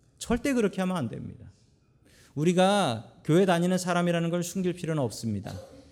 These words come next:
우리가 교회에서 직분 갖고 있다, 내가 목사다라는 것을 숨길 필요는 없습니다. 그렇지만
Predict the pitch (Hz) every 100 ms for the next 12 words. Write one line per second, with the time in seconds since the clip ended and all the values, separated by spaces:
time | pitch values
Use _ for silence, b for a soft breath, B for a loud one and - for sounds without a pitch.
0 | - - 147 160 185 170 131 - - -
1 | 160 190 170 165 190 - - - 214 175
2 | 139 165 139 - 139 120 107 110 151 180
3 | 147 - 185 190 180 151 151 147 165 -
4 | 226 220 220 - 196 160 113 - 120 110
5 | 104 104 B B B 143 151 156 151 156
6 | 151